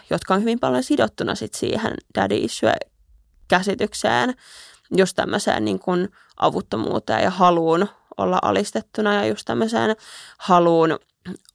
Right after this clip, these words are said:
olla heikkona. Mikäli tämmöistä daddy, daddy issueitä on, mä en usko, että se, miten me kasvatetaan tyttöjä tässä yhteiskunnassa, että pystytäänkö myöskään kukaan suojautumaan niiltä daddy issueilta just siinä, että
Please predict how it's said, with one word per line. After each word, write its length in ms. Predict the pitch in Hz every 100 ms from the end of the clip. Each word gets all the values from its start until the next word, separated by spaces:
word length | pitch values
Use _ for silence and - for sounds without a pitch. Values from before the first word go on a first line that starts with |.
| _
olla 340 | 160 151 120 202 - _
heikkona. 640 | - 76 - _ - 277 - - _ _ - - -
Mikäli 580 | 190 208 208 247 208 - _
tämmöistä 340 | 180 180 -
daddy, 200 | 190 180 -
daddy 220 | 190 190 185
issueitä 360 | 185 180 - -
on, 460 | 165 165 175 247 339 - _ _ _ _ - -
mä 220 | 190 190
en 60 |
usko, 280 | 196 208 -
että 240 | 185 185 _ _ -
se, 80 | 180
miten 340 | 185 180 175 -
me 120 | 170 175 170 -
kasvatetaan 600 | 185 185 185 170 160 165
tyttöjä 400 | 170 - - -
tässä 220 | 185 -
yhteiskunnassa, 880 | - 175 - 190 - - 190 - -
että 140 | 190 _ -
pystytäänkö 540 | 175 - 180 180 -
myöskään 380 | 175 180 180 180
kukaan 460 | - 175 170 127
suojautumaan 840 | 196 - - 120 120 113 117 95 104
niiltä 240 | 104 196
daddy 320 | 101 196 208
issueilta 440 | 226 - 226 214 -
just 200 | 208 -
siinä, 280 | 214 220
että 220 | 113 -